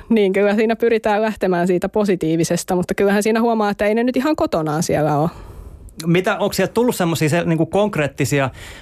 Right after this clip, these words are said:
Speaker 2: muutosehdotuksia, että jos tekisitte tämän, niin minäkin tulisin uudestaan? Tiedätkö, mitä vois välittää nyt eteenpäin ehkä liigalle, että jos naisia oikeasti halutaan katsomaan, niin mitä kannattaa tehdä?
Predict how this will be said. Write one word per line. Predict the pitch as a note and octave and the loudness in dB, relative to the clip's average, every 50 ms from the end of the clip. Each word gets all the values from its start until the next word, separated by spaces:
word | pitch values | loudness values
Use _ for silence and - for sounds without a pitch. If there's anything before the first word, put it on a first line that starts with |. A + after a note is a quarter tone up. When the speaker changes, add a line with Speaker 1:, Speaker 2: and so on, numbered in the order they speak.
| - - | -10 -2
Speaker 2:
muutosehdotuksia, | - D#3+ F3+ F3+ E3+ - D3 C3 G#2 - - - - D3 D#2+ - - _ - D#3+ D#3+ D3+ D3 C3+ C3 - C3 - - - C#3 C3 C3 - - - - C3+ C#3+ | 0 2 4 4 2 2 0 -2 -4 -6 -12 -16 -16 -14 -14 -16 -16 _ -4 -2 0 0 0 0 0 -2 -4 -4 -4 -2 0 0 0 -2 -4 -10 -12 -6 -4
että | C3 A#2+ - - C3+ | -4 -4 -2 -2 0
jos | C#3 D3 D#3 - - - - _ _ _ _ _ _ _ _ _ _ _ _ _ - | 2 2 0 -2 -4 -10 -18 _ _ _ _ _ _ _ _ _ _ _ _ _ -6
tekisitte | - E3 D#3+ E3 C#3 D3+ - - D#3 | -4 -2 0 0 0 -2 -2 -2 -4
tämän, | C#3 F#3+ F#3 F3+ E3+ E3 E3 E3 E3+ E3 E3 | -2 -2 0 0 0 0 -2 -2 0 0 2
niin | D#3+ D#3+ D#3+ D#3 | 2 2 0 0
minäkin | D#3+ D#3+ E3 F3 E3+ D#3+ D3+ D3+ D#3 C#3+ | -2 0 0 2 2 2 0 0 -2 0
tulisin | - D#3 D3 D3 C#3+ D#3 - | 0 0 0 0 0 0 2
uudestaan? | E3 C3+ A#2+ A#2 - - - B2 A#2+ - - - - - - - - - - _ _ _ - - - | 0 0 0 -2 -6 -10 -10 -12 -14 -14 -18 -20 -20 -20 -20 -20 -20 -20 -20 _ _ _ -20 -12 -6
Tiedätkö, | - D3+ C3 - D#3 | -4 -2 0 2 2
mitä | D#3 D3+ E3 D#3 | 2 2 2 0
vois | D#3+ D#3+ C#3+ | 0 0 0
välittää | D#3 F3+ F3+ F3 E3 - D#3+ C#3+ C#3+ | 0 0 0 0 -2 -2 -2 -2 -2
nyt | D3 - E3 | 0 0 0
eteenpäin | E3 D#3+ D3+ C#3 C3 - B2+ B2 C3 B2+ | 0 0 0 -2 0 0 0 0 0 0
ehkä | G#2 - D3+ | 0 0 2
liigalle, | E3 E3+ D#3 C3+ C#3 C#3 C#3 | 2 2 2 2 0 0 0
että | C#3 C3+ D3 | 0 0 0
jos | C3+ - C#3+ D3+ D#3+ D3 D3+ | -2 0 0 0 0 0 0
naisia | D#3+ E3 D3+ D3 D3+ D3+ | 0 0 0 0 0 0
oikeasti | F#3+ G3+ F#3+ - D#3 C3 - - | 0 0 0 0 -2 -2 -2 0
halutaan | B2 C#3+ C#3 C3 C#3 C3+ C3+ | 0 2 2 2 0 0 0
katsomaan, | - C#3 C3 - - C#3+ C#3 C#3 C#3 | 0 -2 -2 0 0 2 2 2 2
niin | C#3+ D3+ | 2 2
mitä | E3+ E3 E3+ D#3 | 0 0 0 -2
kannattaa | D3+ D3+ D3 D3 C#3+ - D3 C#3+ | -2 -2 -2 -2 -2 -2 -4 -2
tehdä? | - D#3 B2 A2 G2+ | -2 -4 -4 -4 -8